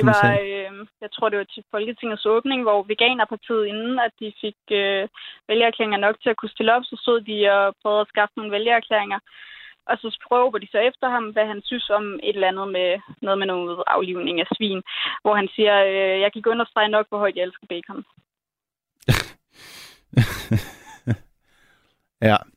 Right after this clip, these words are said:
Speaker 2: Og det var sådan et klip, der gik viralt, og det var der også mange mennesker, der blev sure over. Men det er igen det her, altså, altså, hvad var der gået fra ham af, han lige havde stillet sig op og taget spørgsmålet alvorligt? Øh, jeg synes ikke, det er klædeligt, at en politiker heller vil joke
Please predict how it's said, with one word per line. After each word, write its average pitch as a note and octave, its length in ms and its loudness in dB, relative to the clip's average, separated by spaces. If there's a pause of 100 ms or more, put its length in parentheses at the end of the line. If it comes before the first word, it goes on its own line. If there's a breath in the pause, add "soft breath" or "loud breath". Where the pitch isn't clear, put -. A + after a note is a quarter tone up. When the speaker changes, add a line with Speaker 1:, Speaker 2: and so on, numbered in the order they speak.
(760)
Speaker 2:
Og A3 80 -4
det A3+ 80 4
var A#3 80 4
sådan A#3+ 140 -6
et A3 60 -8
klip, A#3 180 0
der G#3+ 80 -2
gik G3 220 -14
viralt, G3 440 2
og F3 160 -2
det F#3+ 80 -4
var F3+ 80 2
der - 120 -8
også - 220 -12
mange G#3 180 -2
mennesker, G3 280 -12
der G#3 60 -6
blev G3 140 -14
sure A3 360 0
over. F3+ 200 2
Men G3 120 -8
det A#3 80 0
er A3+ 100 -2
igen A#3+ 220 4
det B3+ 120 0
her, G3+ 140 6
altså, - 180 -6 (180)
altså, - 200 -12
hvad A3 100 -2
var A3+ 80 0
der A3 80 -2 (100)
gået G#3 180 -2
fra G#3 120 2 (200)
ham G3+ 200 0
af, F#3+ 140 -6
han G3 120 -12
lige F#3+ 100 -6
havde F#3+ 160 -8
stillet F#3+ 280 -8
sig G3 100 0
op G3 180 4
og G3+ 160 -4
taget F#3 220 0
spørgsmålet G3 500 0
alvorligt? F#3+ 500 0 (180)
Øh, F#3+ 240 -2
jeg F#3 100 2
synes - 160 -20
ikke, G#3+ 140 -2
det A3+ 120 0
er - 60 -16
klædeligt, G#3+ 340 0
at F#3+ 100 0
en G3 260 -2
politiker G3+ 380 0
heller F#3+ 160 2
vil G3 160 -6
joke G3 280 0